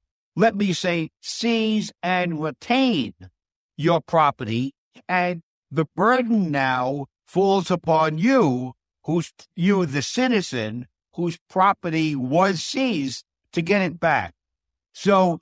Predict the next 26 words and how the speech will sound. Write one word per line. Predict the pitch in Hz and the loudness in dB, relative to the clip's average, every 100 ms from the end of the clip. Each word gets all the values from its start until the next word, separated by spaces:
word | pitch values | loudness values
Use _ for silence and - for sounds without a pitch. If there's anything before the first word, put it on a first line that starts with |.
| - | -6
it's | 190 180 - | -4 -4 -2
sort | 185 180 | 0 2
of | 170 170 _ _ - | 0 -4 _ _ -4
profoundly, | 185 165 - 214 226 262 254 202 120 101 98 107 - _ | -2 -2 0 2 2 2 0 0 0 -2 -4 -8 -12 _
if | 175 165 | -6 -4
the | 175 | -2
audience | 214 247 226 202 180 | 2 2 2 0 -2
says, | - 185 156 135 - _ _ - | -2 -2 -2 -4 -12 _ _ -8
"That | 196 - | -6 -6
sounds | - 233 226 196 | -2 0 0 0
like | 190 175 - _ _ - | -2 -2 -6 _ _ -12
guilty | 120 208 240 - 202 185 - | 2 2 2 -2 -6 -6 -2
until | 180 196 170 185 175 165 - | -2 -2 -2 -2 -2 -4 -8
proven | - 220 208 170 185 180 | 0 0 2 0 -2 -2
innocent | - 214 269 269 175 139 117 - _ _ _ _ | -4 -4 0 0 -2 -4 -8 -12 _ _ _ _
with | 165 180 | -4 -2
the | 151 | -2
jiggling | 131 - 240 190 180 175 170 | -8 0 0 2 0 0 -2
of | 160 165 | -2 -4
the | - | -4
burden," | 123 202 233 208 131 90 82 _ _ _ _ _ _ | -4 0 2 2 0 -2 -10 _ _ _ _ _ _
is | 202 202 170 | 2 2 4
it | 180 165 _ - | 0 -2 _ -10
that | 107 147 156 190 _ _ _ | 0 2 2 0 _ _ _
bad, | 156 151 165 175 175 _ _ | 0 2 2 0 -4 _ _
Mike? | - 139 160 | 0 0 0